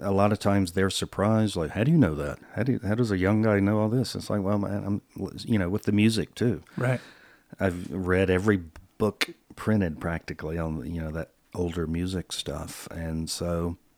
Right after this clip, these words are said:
Speaker 1: I think that, you know, they feel like they're talking to somebody that is interested and understands, and that's, uh,
Speaker 2: And
Speaker 1: it's,
Speaker 2: cares.
Speaker 1: it, and cares. It's pretty easy, I think. There's
Speaker 2: Yeah.
Speaker 1: no magic to it.
Speaker 2: Right. Along with,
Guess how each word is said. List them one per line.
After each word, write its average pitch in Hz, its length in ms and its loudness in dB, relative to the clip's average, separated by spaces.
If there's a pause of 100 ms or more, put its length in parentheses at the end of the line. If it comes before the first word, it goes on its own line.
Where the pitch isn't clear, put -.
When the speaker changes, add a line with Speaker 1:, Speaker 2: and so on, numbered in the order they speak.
Speaker 1:
I 165 80 0
think 202 240 2
that, 151 180 0
you 147 60 4
know, 135 140 6
they 131 100 4
feel 123 220 2
like 123 200 4
they're 110 100 2
talking 98 360 0
to 95 60 0
somebody 104 440 2
that 110 240 2
is 101 200 0
interested 110 560 4
and 104 140 4
understands, 101 840 0
and 90 140 -4
that's, - 440 -6
uh, - 40 -6
Speaker 2:
And 90 240 -4 (160)
Speaker 1:
it's, 117 140 -2
Speaker 2:
cares. 117 440 -2 (420)
Speaker 1:
it, 175 60 0
and 175 100 2
cares. 151 580 0 (300)
It's 113 200 -8
pretty 147 240 0
easy, 90 420 0
I 92 100 -4
think. 82 440 -8
There's 123 160 -2
Speaker 2:
Yeah. 123 40 -2
Speaker 1:
no 90 260 -2 (320)
magic 92 480 -4
to 78 200 -8
it. 87 120 -8 (180)
Speaker 2:
Right. 123 360 -2 (220)
Along 156 360 8
with, 151 240 4